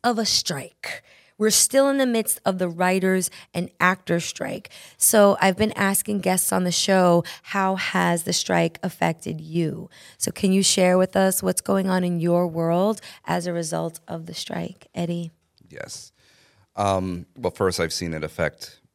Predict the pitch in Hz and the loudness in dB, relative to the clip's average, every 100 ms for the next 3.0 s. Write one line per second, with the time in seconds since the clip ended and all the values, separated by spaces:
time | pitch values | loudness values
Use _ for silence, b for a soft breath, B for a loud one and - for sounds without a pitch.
0 | _ 87 82 76 85 85 82 76 71 - | _ -6 -4 -6 -8 -8 -4 -2 -2 -2
1 | 78 78 - 80 80 78 - - 80 78 | -2 -2 -4 -12 -10 -10 -12 -12 -8 -8
2 | - 78 71 - _ - 87 - - | -8 -8 -10 -12 _ -6 -4 -4 -8